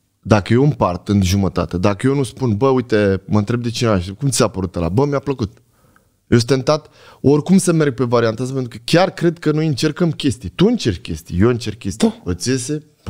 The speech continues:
Speaker 1: Bă, uneori da, uneori nu. Pot să zic, eu apreci-, știi, uh, Paraziții spuneau, aia, „Am maxim respect pentru orice proiect.” Frază,
Speaker 2: Da.
Speaker 1: doar bucățica asta, că ei se duceau mai departe cu povestea.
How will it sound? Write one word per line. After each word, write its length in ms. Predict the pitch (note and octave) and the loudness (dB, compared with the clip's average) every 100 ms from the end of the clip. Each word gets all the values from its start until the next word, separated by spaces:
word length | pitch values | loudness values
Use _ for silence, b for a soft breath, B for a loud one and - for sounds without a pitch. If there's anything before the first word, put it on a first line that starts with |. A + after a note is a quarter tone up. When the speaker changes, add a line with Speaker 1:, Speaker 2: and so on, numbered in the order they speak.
| F#2+ G#2+ | -8 2
Speaker 1:
Bă, 240 | G3+ D3+ F2+ | 2 2 -4
uneori 400 | A2+ C3+ C3+ G#2+ | -4 -4 -6 0
da, 300 | C3 E3+ - | 0 0 -6
uneori 400 | C3 C#3 D3+ D#3 | -4 -2 -2 -2
nu. 220 | F3 C3 B B B B - - | -4 -4 B B B B -10 0
Pot 240 | D3 D#3 | 2 2
să 100 | E3 | 0
zic, 340 | D3+ E3+ - _ | -2 -4 -8 _
eu 180 | - C#3 | 4 4
apreci-, 280 | C#3+ D3+ - B B - | 4 -2 -4 B B -6
știi, 280 | - C#3+ | 0 2
uh, 420 | C#3 - A2+ A2+ A2 - | 2 0 0 0 -2 0
Paraziții 580 | A#2 A2+ A#2+ A#2 A2+ | 2 2 -2 -6 -6
spuneau, 440 | G2 G#2+ A2 A2 G2+ | -2 2 2 2 -2
aia, 240 | - G#2 G2+ G2 | 0 2 2 0
„Am 100 | G#2+ | 0
maxim 340 | G#2+ - G#2 | 0 -2 -2
respect 340 | G#2 F#2+ G#2+ - | -2 0 -4 -2
pentru 260 | G2 G#2 | -2 -2
orice 220 | G2 - | -2 -4
proiect.” 360 | - A2 A#2 - _ B B B - | -2 0 -2 -10 _ B B B -16
Frază, 400 | - - C#3 E3 | -2 4 4 4
Speaker 2:
Da. 60 | D#3+ | 2
Speaker 1:
doar 160 | D3+ D3+ | 0 0
bucățica 440 | B2+ C#3 A#2+ A#2 | -2 -2 0 0
asta, 180 | F#2+ G#2 | 0 0
că 100 | A#2 | 0
ei 60 | A2+ | 0
se 100 | A#2 | 0
duceau 240 | A2 A#2 | 0 0
mai 120 | A2+ | 0
departe 360 | A2+ A#2 G#2+ G#2 | 0 -2 -2 -4
cu 60 | |
povestea. 500 | F2 G2 F#2+ F2 D#2+ | -2 0 0 -2 -8